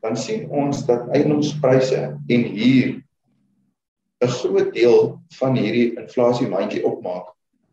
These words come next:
Soos eiendomme aan die begin van 'n, van 'n rentekoersiklus of van 'n inflasiesiklus is eintlik die oorsaak of 'n gedeelte van die oorsaak wat rentekoerse laat verhoog, aangesien die eiendomspryse en hure baie styg.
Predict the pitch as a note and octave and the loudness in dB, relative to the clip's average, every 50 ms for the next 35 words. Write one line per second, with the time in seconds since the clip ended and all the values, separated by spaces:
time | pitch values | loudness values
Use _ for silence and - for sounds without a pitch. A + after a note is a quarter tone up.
0 | _ _ - B2 B2+ B2+ C3 F3 G#3+ A3+ A3 F#3+ C3+ A#2 - A2+ A#2 A#2+ - - | _ _ -2 -2 0 0 0 2 2 2 2 2 0 0 0 0 0 0 -2 -2
1 | - - A#2+ A#2+ A#2 A#2 A#2+ - - F#3+ F3+ F3+ - - D#3 C3+ C3 B2+ B2 - | -2 0 2 2 2 2 0 -2 -2 -2 -2 -2 -2 -2 0 0 2 2 0 0
2 | - - C3 A#2+ A2+ G#2+ G#2 G#2 G#2 - - B2+ B2 B2 - - - A2 G2 G2 | -2 -4 -4 -2 -2 0 -2 -2 -4 -6 -6 -6 -6 -6 -6 -6 -8 -8 -4 -4
3 | F#2 F2+ - - - - _ _ _ _ _ A#2 A2 G#2+ G#2 - - - - - | -4 -4 -4 -8 -14 -18 _ _ _ _ _ -6 -4 -2 -2 -2 -4 -6 -10 -8
4 | - C#3 D3 D3+ D3+ - - - - - - - - - - - - - _ _ | -6 -4 -4 -4 -2 -4 -6 -6 -8 -10 -12 -12 -12 -12 -12 -12 -14 -20 _ _
5 | _ _ _ _ _ - - - - F3 F3+ F3 F3 - - - - - - F#4+ | _ _ _ _ _ -6 -4 -2 0 0 0 0 0 0 -2 -4 -2 0 2 2
6 | F#4 - - - - G#2 G2+ G#2 - - - - - - - - - - - - | 2 2 0 0 0 2 2 0 0 -4 -8 -10 -10 -10 -10 -10 -8 -4 -2 0
7 | - - F#3 - - B2+ A2+ - - - - - - - - - - - - - | 0 2 0 0 0 -2 -2 -2 -4 -8 -4 0 2 4 4 4 0 -4 -8 -8
8 | - - - _ _ _ _ _ _ _ _ _ _ _ _ _ _ - G2+ G2+ | -8 -12 -16 _ _ _ _ _ _ _ _ _ _ _ _ _ _ -2 0 0
9 | G#2 - - - G2 G#2+ G#2+ G#2+ B2 C#3+ B2+ - B2+ A#2 - - B2+ G#2+ G#2 G#2 | 0 -4 -8 -8 -4 -2 -2 -2 -2 -2 -2 0 2 2 2 2 0 0 0 -2
10 | - - - G#2+ - - - - A2+ - - - - _ _ _ _ _ _ _ | -2 -2 -2 -4 -2 0 0 0 0 -2 -4 -12 -18 _ _ _ _ _ _ _
11 | _ _ _ _ - B2+ C3 C3 C3 - C3+ B2 - - - - C#3 D3 C#3+ C3 | _ _ _ _ -4 -2 0 0 0 2 2 2 2 0 0 2 2 2 4 2
12 | C3 B2+ C3 B2+ C#3+ C3 B2 B2 B2+ C3 B2+ A#2+ - - A#2 A2 G#2 G2 G2 G2 | 2 0 -2 -2 0 2 2 2 2 2 2 2 0 0 -4 -6 -6 -6 -8 -6
13 | G#2 A2+ B2 C#3+ C#3 - F#2+ G2 G3+ G#3+ G#3 - - - C3 G2+ F#2 F2+ - - | -2 0 2 2 2 2 2 2 2 2 2 0 0 -2 0 0 0 -2 -6 -12